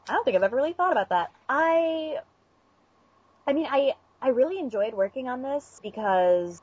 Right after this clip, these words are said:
you know, I, I'm, I'm a gamer myself, so I, so I knew how, how, how a lot, like, I, I, I love Final Fantasy, so I knew how a lot of them sounded. I knew, I knew,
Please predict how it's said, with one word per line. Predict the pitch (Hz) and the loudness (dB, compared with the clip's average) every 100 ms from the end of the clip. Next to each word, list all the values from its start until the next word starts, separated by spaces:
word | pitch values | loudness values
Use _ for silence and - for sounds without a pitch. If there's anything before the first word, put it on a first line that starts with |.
| - | -2
you | 233 | 0
know, | |
I, | 208 202 | 2 2
I'm, | 196 202 - | 0 -2 -2
I'm | 202 | -2
a | 202 | 0
gamer | 196 202 196 | 0 0 0
myself, | 196 190 175 170 175 190 _ - | -2 0 2 4 4 0 _ -6
so | - | 2
I, | 202 190 185 - | 4 4 2 -2
so | 208 | -2
I | 190 | -2
knew | 196 196 190 190 185 180 | -2 0 0 2 0 0
how, | 190 185 | 2 2
how, | 185 196 190 | 2 -2 0
how | 190 180 | 2 2
a | |
lot, | 180 165 - - | 2 0 -4 -4
like, | 254 | 2
I, | 233 220 | 2 2
I, | - 208 | 2 0
I | 208 | 2
love | 208 196 | 0 0
Final | 196 180 | -4 -4
Fantasy, | 190 190 190 190 - | -4 -4 -6 -12 -6
so | 185 | -6
I | |
knew | 190 190 | -4 -4
how | 202 175 | -2 0
a | |
lot | 175 160 | 0 -2
of | 160 | -4
them | 226 247 | -2 -2
sounded. | 247 240 220 214 214 | -4 -4 -4 0 0
I | 185 | 0
knew, | 180 175 170 | -2 -8 -8
I | 175 | -8
knew, | 175 170 165 | -8 -8 -8